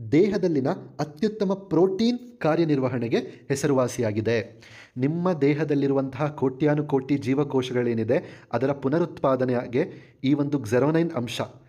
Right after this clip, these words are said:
ನೋನಿ ಏನ್ ನಿಮ್ಮ ದೇಹಕ್ಕೆ ತಲುಪಿಸ್ತದೆ, ಇದು ತುಂಬ, ತುಂಬ, ತುಂಬ ಇಂಪಾರ್ಟೆಂಟ್. ಹಾಗೆ ನಿಮ್ಮ ದೇಹದಲ್ಲಿರುವಂಥ ಪ್ರೋಟೀನ್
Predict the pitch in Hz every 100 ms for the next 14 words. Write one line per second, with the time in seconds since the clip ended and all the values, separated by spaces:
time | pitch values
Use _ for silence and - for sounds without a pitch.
0 | _ 120 131 156 135 139 135 131 123 127
1 | 127 117 120 - 117 160 - - 135 151
2 | 151 139 160 156 135 135 127 117 113 110
3 | 113 110 185 196 - - - 123 135 -
4 | - - 131 151 202 170 165 160 160 156
5 | 151 147 131 147 143 185 117